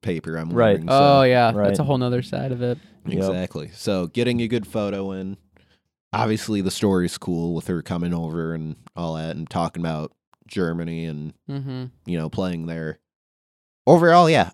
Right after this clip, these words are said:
Speaker 1: I was impressed with it, and I'm happy that Austin came in strong with a good article there.
Speaker 2: Yep.
Speaker 3: Mm-hmm.
Speaker 2: Yep.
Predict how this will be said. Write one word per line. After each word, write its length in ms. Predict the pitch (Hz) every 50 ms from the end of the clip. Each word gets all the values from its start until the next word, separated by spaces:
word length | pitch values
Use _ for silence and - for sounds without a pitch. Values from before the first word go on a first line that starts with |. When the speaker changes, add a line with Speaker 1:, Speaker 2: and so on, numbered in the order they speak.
| - 87
Speaker 1:
I 140 | 107 135
was 200 | 135 117 110 104
impressed 460 | 120 110 98 110 110 113 117 - - 135
with 160 | 131 131 156
it, 160 | 151 151 -
and 80 | - 90
I'm 80 | 87 95
happy 320 | 107 101 101 - 113 107
that 300 | 104 104 104 101 95 - - - - _ -
Austin 640 | 104 113 110 104 - - - 110 107 104 104 104 - _ _ -
came 280 | - 127 117 113 113
in 160 | 113 113 110 104
strong 440 | - - 110 107 104 107 107 101
with 160 | 98 92 - 92
a 40 |
good 160 | 87 101 98 95
article 440 | 92 90 85 80 - - 82 78
there. 240 | 78 76 76 78 - -
Speaker 2:
Yep. 240 | - 120 135 151 -
Speaker 3:
Mm-hmm. 300 | 147 143 143 127 147 139
Speaker 2:
Yep. 200 | 123 120 120 -